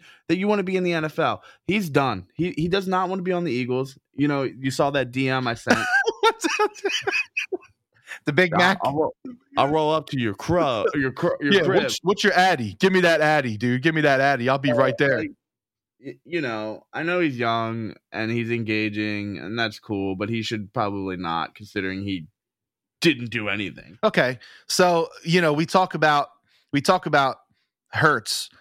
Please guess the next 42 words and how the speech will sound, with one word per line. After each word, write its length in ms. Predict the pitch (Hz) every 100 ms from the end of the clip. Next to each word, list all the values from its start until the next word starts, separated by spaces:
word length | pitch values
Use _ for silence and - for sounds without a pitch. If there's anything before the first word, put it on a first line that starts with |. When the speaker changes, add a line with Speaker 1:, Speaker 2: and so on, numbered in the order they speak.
| _
Speaker 2:
and 200 | 127 127
the 140 | 120 127
underthrown 560 | 131 151 139 151 139 123
ball 480 | 120 120 117 113 - _ _
and 340 | 110 107 101 95 _ _ _ _ _ _ -
of, 520 | 151 151 165 175 135
of 240 | 151 165 127
many, 440 | 160 139 98 98 -
right? 260 | 117 135 147
There 100 | 160
wasn't 340 | 165 147 135
even 300 | 139 123 117
just 240 | 104 135
that 220 | 127 135 120
ball. 280 | 98 98
I 40 | 117
mean, 260 | 151 131 107 -
you, 120 | 143 151
w-, 220 | 143 139 -
we 200 | 139 147
keep, 320 | - 175 127
let's 180 | 151 147
keep 240 | - 165
going 300 | 117 147 147
with 120 | 113 104
Hurts 360 | 139 127 98
before 340 | - 110 123 110
I 120 | 104 - _ _ -
lose 260 | 113 123 -
track. 420 | - 120 92 - - - - - - - -
<laughs> 100 | - 180 - - _ _ _ _ -
I 280 | 160 135 180
have 760 | 170 175 151 135 - 180 151 123
so 160 | 165
many 180 | 156 143
fucking 440 | - 151 113 131
negative 500 | 120 123 131 123 120
notes 280 | 117 160 -
on 160 | 214 208
this 200 | 185 160
fucking 360 | - 147 139 127
page. 340 | 127 117 101